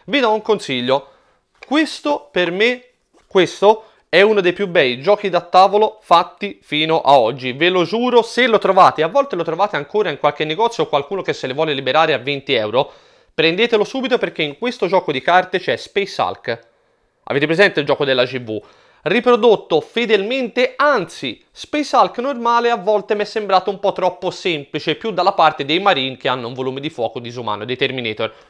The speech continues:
Qui è tutto la rovescia. Un gioco che potete fare di gruppo o in solitaria, dove se vincete una partita fateci una foto, registratela perché non vi crederà nessuno.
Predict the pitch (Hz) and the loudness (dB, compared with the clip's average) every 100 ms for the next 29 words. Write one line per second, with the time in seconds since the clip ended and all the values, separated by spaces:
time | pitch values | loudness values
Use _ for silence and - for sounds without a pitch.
0 | _ 233 277 - 254 247 220 - 220 - | _ -2 -2 -2 -4 -4 -6 -2 -4 0
1 | 160 143 117 - - 110 - - - - | 2 2 0 -4 -6 -8 -8 -20 -20 -8
2 | 196 190 233 214 180 202 208 - 160 135 | -4 0 0 0 -4 -2 -2 2 2 2
3 | 147 196 190 - 135 - 214 214 - 185 | -2 0 0 0 -4 0 0 0 -4 -4
4 | 170 202 233 240 240 240 _ 151 190 208 | 0 4 4 4 2 -2 _ 4 8 8
5 | 220 214 - - 165 160 170 196 180 170 | 8 4 -2 -4 -2 -2 0 0 0 2
6 | 214 208 143 123 170 170 151 151 156 165 | 2 2 -2 2 2 2 -2 -2 -2 -4
7 | 180 143 113 - 151 143 170 175 123 117 | -2 0 -2 0 -2 0 -4 -2 -2 0
8 | 143 151 - 147 127 127 151 151 120 - | -2 -4 -4 -6 -6 -6 -4 -2 -2 -2
9 | 131 123 - 113 101 | -8 -10 -10 -10 -10